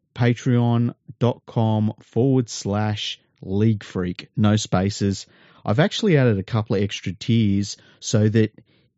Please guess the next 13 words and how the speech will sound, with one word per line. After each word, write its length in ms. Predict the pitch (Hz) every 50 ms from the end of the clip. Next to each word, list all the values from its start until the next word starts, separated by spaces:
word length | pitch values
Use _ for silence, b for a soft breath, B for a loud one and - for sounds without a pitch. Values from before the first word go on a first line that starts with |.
| _ _ -
you, 180 | 127 117 117 127 -
what 260 | - 123 127 160 151
happens 440 | - 123 143 151 - 147 127 107 104
is 160 | 117 110 98
you've 160 | 113 113 98 107
gotta 180 | 131 127 123
be 180 | 113 104 120 113
a 40 | 101
Patreon 500 | - - 131 147 156 - - 160 143 -
for 100 | - 120
three 320 | - - - 135 123 117
months, 540 | 107 107 113 113 101 92 101 - - - b b b b b b b b _
and 540 | - 113 110 110 107 107 107 110 110 107 -